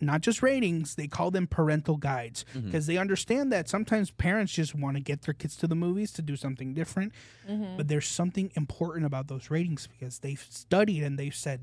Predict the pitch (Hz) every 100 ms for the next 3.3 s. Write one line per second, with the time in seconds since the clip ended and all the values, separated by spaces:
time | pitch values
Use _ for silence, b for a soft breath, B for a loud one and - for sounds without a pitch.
0 | 131 135 160 202 - - 214 233 175 147
1 | - 143 131 123 - 139 123 110 143 151
2 | 214 202 185 139 - b b - - 202
3 | 185 180 202